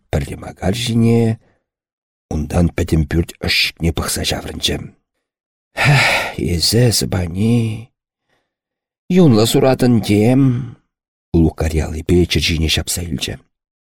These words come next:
Вилетен вет капла. Ах, кам пӗлетен те. Шӑпа тухрӗ пулҫа. Вăй ҫук. Ӑшшикрен ахҫакӑнтан туртса каларать.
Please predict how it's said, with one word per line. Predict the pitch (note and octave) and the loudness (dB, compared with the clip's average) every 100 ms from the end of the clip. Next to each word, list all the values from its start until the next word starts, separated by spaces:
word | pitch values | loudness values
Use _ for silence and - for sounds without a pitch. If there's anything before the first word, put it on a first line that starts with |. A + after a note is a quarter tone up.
| _ | _
Вилетен | B2+ D3 C#3+ C3 A2+ G2 | 4 6 6 6 4 2
вет | G#2 | -2
капла. | - G#2 A2 B2 D3 D#3 B2+ - _ _ _ _ _ _ _ - | 0 0 4 4 6 4 2 -4 _ _ _ _ _ _ _ -4
Ах, | E3 B2+ B2 - - - - _ _ _ - | 0 2 0 0 -4 -8 -16 _ _ _ -8
кам | - - | -2 0
пӗлетен | D2+ D#2 A#2+ A2 G2+ | 0 2 4 4 4
те. | G#2+ B2+ C#3+ C#3 B2+ - - _ _ _ _ _ _ _ _ - | 6 6 6 4 0 -6 -20 _ _ _ _ _ _ _ _ -6
Шӑпа | - G#3+ C#3+ | -2 2 4
тухрӗ | G#2+ F#2+ - F#2+ | 4 2 2 -2
пулҫа. | F#2 - F#2+ - - - _ _ _ _ - | -2 0 0 0 -4 -12 _ _ _ _ -4
Вăй | D#3+ C3 | -2 0
ҫук. | - - - - - _ _ _ _ _ _ - | -2 -6 -6 -10 -12 _ _ _ _ _ _ 0
Ӑшшикрен | G#3 - - G2+ G2+ G#2 - - - | 2 2 2 2 0 0 -2 -2 2
ахҫакӑнтан | G3 - G2 F#2 F2 F#2 | 4 4 4 2 2 2
туртса | - - F2+ | 0 -2 -2
каларать. | - - - - - - | 0 0 0 -2 -4 -12